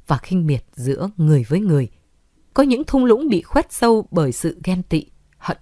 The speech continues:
thù, phân biệt chủng tộc, óc thống trị. Mỗi người chúng ta dù ở đâu, làm gì, đều có thể dọn đường cho Chúa đến. Hãy bắt đầu ngay từ bây giờ.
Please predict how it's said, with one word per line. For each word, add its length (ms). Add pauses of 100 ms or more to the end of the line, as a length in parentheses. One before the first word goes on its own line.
thù, 300 (360)
phân 240
biệt 200
chủng 260
tộc, 260 (480)
óc 260
thống 200
trị. 260 (1120)
Mỗi 160
người 140
chúng 200
ta 400
dù 400
ở 160
đâu, 300 (280)
làm 220
gì, 240 (500)
đều 340
có 180
thể 180
dọn 240
đường 280
cho 120
Chúa 220
đến. 240 (720)
Hãy 320
bắt 160
đầu 340
ngay 300 (120)
từ 120
bây 140
giờ. 180